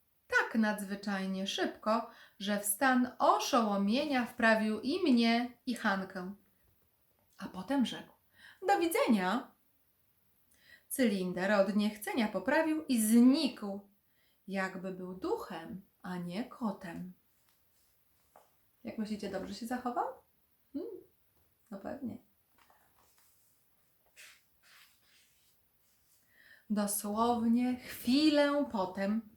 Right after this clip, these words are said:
a może w tej samej chwili, w progu stanęła mama. "Dobrze się ba-, dobrze żeście się bawili?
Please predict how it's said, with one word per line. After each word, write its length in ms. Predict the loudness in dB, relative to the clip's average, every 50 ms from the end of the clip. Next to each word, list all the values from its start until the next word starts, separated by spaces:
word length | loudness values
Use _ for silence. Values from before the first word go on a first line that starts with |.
| _ _ _ -20 -20 -20 -20 -20 -20 -10 -4
a 100 | 0 2
może 240 | 2 2 2 0 0
w 80 | 0
tej 120 | 2 2 2
samej 320 | 2 2 4 4 4 2
chwili, 560 | 2 0 -2 -2 -2 -2 -2 -4 -6 -8 -12 _ _ _ _ _
w 140 | -20 -20 -20
progu 600 | _ -8 -6 -6 -4 -4 -6 -6 -8 -8 -10 _ _ _ _ _ _ _ _ _ _ -6
stanęła 1000 | -6 -4 -4 -6 -6 -8 -6 -2 2 2 4 4 2 2 0 -2 -4 -4 -8 -10 -6
mama. 680 | -2 0 2 2 2 2 0 -2 -2 -4 -6 -6 -8 -10 -12 _ _ _ _ _ _ _ _ _ _ _ _ _ _ _ _ _ _ _ _ _ _ _ _ _ _ _ _ _ _ _ _ _ 2
"Dobrze 320 | 4 6 6 6 6 2 2
się 200 | 4 4 4 4
ba-, 240 | 4 4 4 4 4
dobrze 500 | 4 4 4 2 0 0 2 2 4 4
żeście 360 | 4 2 0 -2 -4 -6 -4
się 280 | 0 2 2 4 4
bawili? 580 | 4 4 2 0 0 -2 -4 -4 -6 -6 -6